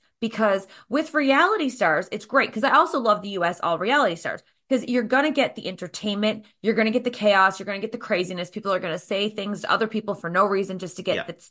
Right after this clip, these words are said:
Speaker 1: the screen time, right? They
Speaker 2: Yes,
Speaker 1: just want
Speaker 2: yes.
Speaker 1: the, the, that clip. They just wanna be on the show.
Speaker 2: Yeah.
Speaker 1: So there's all kinds of craziness that comes from that. But then on the U K side, you've got emotions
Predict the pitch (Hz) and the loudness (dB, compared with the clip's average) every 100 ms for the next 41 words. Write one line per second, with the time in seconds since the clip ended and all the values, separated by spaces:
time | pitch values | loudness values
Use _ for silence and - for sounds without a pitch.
0 | _ 170 - 311 285 - 139 - 165 165 | _ -12 -6 0 0 0 -2 -2 0 0
1 | 214 190 185 - - 180 - - - 170 | 2 0 -2 -4 2 2 2 -2 -4 -4
2 | 175 165 160 - _ _ 208 151 - 247 | -2 -2 -4 -16 _ _ 2 2 2 2
3 | 202 - _ - 202 202 208 190 190 165 | 2 -2 _ -2 -2 2 2 2 2 0
4 | 165 - 226 139 - - 101 - - 254 | -2 -2 2 2 0 -6 -4 -4 -4 -4
5 | 226 - - 220 220 214 247 285 247 226 | -2 -4 -6 -4 0 2 2 2 -2 -2
6 | 214 196 190 175 165 180 170 165 226 226 | -4 -6 -6 -8 -8 -8 -8 -4 0 0
7 | - - _ - 240 233 220 214 190 208 | -2 -10 _ -6 0 2 2 -2 -6 -10
8 | - 247 453 480 196 156 143 147 - _ | -4 0 0 2 4 4 4 -2 -8 _
9 | 185 226 247 262 202 190 196 196 185 208 | -2 0 2 4 2 2 -4 -2 2 2
10 | 240 208 139 101 | 2 -2 -4 -8